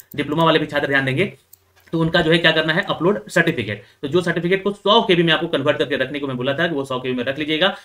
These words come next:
यहाँ पे upload किया जाएगा। फिर उसके बाद आपको priority number पूछेगा। Priority number क्या है sir? यहाँ पे inter post priority। अब देखिए, ये तो छात्र एक ही post के लिए आवेदन किए, लेकिन बहुत सारे छात्र जैसे कि six to eight भी apply किए हैं, nine to ten भी अप्लाई किए हैं,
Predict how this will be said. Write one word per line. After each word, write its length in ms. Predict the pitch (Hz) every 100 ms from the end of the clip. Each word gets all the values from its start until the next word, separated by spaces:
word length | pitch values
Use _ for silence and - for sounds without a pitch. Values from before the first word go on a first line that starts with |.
| _
यहाँ 180 | 156 147
पे 80 | 143
upload 260 | 127 117 110
किया 100 | 104
जाएगा। 280 | 98 98 - _ _
फिर 100 | 226
उसके 160 | 220 220
बाद 140 | 214
आपको 180 | 196 208
priority 380 | 202 180 175 202
number 260 | 180 156 156
पूछेगा। 320 | 131 120 113
Priority 340 | 110 165 190 233
number 240 | 220 214
क्या 180 | 202 180
है 80 | 180
sir? 140 | 175
यहाँ 160 | 170 160
पे 60 | 170
inter 320 | 156 160 180 180 -
post 200 | 196 214
priority। 360 | 190 127 104 107 - -
अब 100 | 185
देखिए, 180 | 208 226
ये 160 | 180 214
तो 120 | 226
छात्र 280 | - 196 208
एक 200 | 196 196
ही 60 | 214
post 220 | 202 196
के 60 | 196
लिए 60 |
आवेदन 220 | 175 180
किए, 140 | 170 165 165 - 170
लेकिन 160 | 196
बहुत 200 | 175 233
सारे 160 | 233 220
छात्र 260 | 214 214 214
जैसे 200 | 208 196
कि 160 | 214 - -
six 220 | 208 208
to 120 | 220 196
eight 140 | 208
भी 80 | 208
apply 240 | 202 196 190
किए 160 | 190
हैं, 220 | 175 180 175
nine 180 | 180
to 100 | 185 180
ten 160 | 196
भी 60 | 185
अप्लाई 220 | 180 175
किए 160 | 175
हैं, 140 | 165